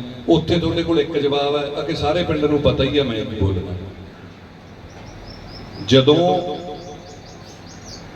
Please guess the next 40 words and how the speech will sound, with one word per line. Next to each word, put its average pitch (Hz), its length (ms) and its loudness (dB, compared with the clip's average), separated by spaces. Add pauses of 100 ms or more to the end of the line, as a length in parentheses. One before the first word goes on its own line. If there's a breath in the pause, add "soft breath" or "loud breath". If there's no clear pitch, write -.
(240)
ਕਿਸੇ 143 220 4
ਚੀਜ਼ 147 340 0
ਤੋਂ 165 120 2
ਖਹਿੜਾ 135 360 0
ਛੁਡਾਉਣਾ, 123 520 2 (720)
ਉਹ 147 60 4
ਦੋ 131 240 6
ਚੀਜ਼ਾਂ 131 360 2
ਨਾਲ 139 140 2
ਹੀ 147 80 2
ਛੁੱਟਦਾ, 120 420 2
ਜਾਂ 123 200 2
ਤਾਂ 131 120 4
ਜਿਵੇਂ 127 280 2
ਆਪਾਂ 131 240 2
ਸੁਣਦੇ 127 400 0
ਆਏ 123 160 0
ਹਾਂ 127 60 0
ਵੱਡਿਆਂ 107 340 0
ਤੋਂ 113 160 -4 (840)
ਵੀ 139 80 0
ਬਿੱਲੀ 131 380 4
ਦੇਖ 123 240 4
ਕੇ 139 120 4
ਕਬੂਤਰ 131 440 4
ਅੱਖਾਂ 131 280 -2
ਮੀਚ 135 240 -2
ਲੈਂਦਾ, 131 280 2
ਮੀਚ 113 320 -4
ਲਓ, 123 200 -2 (720)
ਪਰ 151 160 4
ਫਿਰ 139 240 8
ਤੁਸੀਂ 156 260 2
ਬੋਲਣ 123 400 4
ਦੇ 147 140 4
ਸਾਰੇ 147 340 0
ਹੱਕ 120 260 -2
ਗਵਾ 110 260 0
ਦਿੰਦੇ 95 340 -6
ਹੋ। 95 80 -8